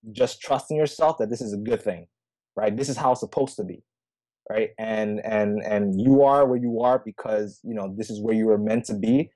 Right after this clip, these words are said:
but you also, uh, have to be, you know, in the next place 'cause that's also where you're meant to be. You just have to figure out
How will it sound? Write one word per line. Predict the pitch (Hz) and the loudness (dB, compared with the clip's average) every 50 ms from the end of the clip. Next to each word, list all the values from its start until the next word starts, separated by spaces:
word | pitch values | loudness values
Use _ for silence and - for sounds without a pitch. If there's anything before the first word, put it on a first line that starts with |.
| _ _ _ _ - | _ _ _ _ -4
but | - 113 110 | 0 0 2
you | 117 120 120 127 | 4 4 4 4
also, | 110 - 117 117 120 - - - 117 113 107 - - - - - - - | 4 4 4 4 2 2 2 2 4 4 4 2 -2 -10 -16 -14 -6 -2
uh, | 107 98 90 92 | 0 2 2 2
have | - 120 110 - | 0 -2 -4 -4
to | - 110 | -4 -6
be, | 101 98 110 107 107 107 - - _ _ _ - | -4 -4 -2 -2 -2 -4 -6 -8 _ _ _ -6
you | 110 107 | -4 -2
know, | 101 98 95 - | -2 -2 -2 -2
in | 101 | -2
the | 101 | 0
next | 101 107 113 120 - - - | 0 2 0 0 -2 -4 -2
place | - 214 208 202 - | 0 2 2 2 0
'cause | - 214 196 | -4 -4 0
that's | 196 107 107 - - | 2 2 0 0 2
also | 107 110 110 - 110 | 2 2 2 2 2
where | 107 104 107 98 | 2 2 2 2
you're | 98 107 110 107 | 2 2 2 2
meant | 101 98 95 107 101 95 95 | 0 0 -2 -2 -4 -4 -4
to | - 98 | -4 -4
be. | 98 101 92 | -2 -2 0
You | 90 107 117 | 0 0 0
just | 107 98 | 0 0
have | - 110 101 | -2 -2 -2
to | - | -2
figure | 98 - - 107 90 - 101 104 | -4 -6 -2 0 2 4 6 6
out | 101 98 - - | 6 4 2 -2